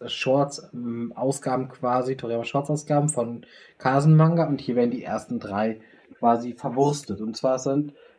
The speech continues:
das gewesen Wonder Island, Dragon Boy und Goro Akman. Weil man sagen muss, Wonder Island ist so ein bisschen so seine,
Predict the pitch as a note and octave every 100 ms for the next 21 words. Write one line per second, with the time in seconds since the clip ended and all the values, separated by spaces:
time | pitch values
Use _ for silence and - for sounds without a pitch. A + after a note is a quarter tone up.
0 | - C#3 C#3+ - C3 C3+ C3+ B2+ B2+ C3+
1 | E3+ A3 F3 F3 E3+ E3+ E3 C#3 C#3+ F3
2 | F#3+ D3 C#3 C#3+ D3 C3 D3 D3+ G#2+ C3
3 | D3 E3 - A2 G2+ G2+ _ _ - B2+
4 | C#3+ D3 C3 C3 B2 B2+ D3 C#3 C#3 D3+
5 | D3+ - D3 D#3 C#3 C#3+ C#3+ B2 B2 B2+
6 | A#2 G#2+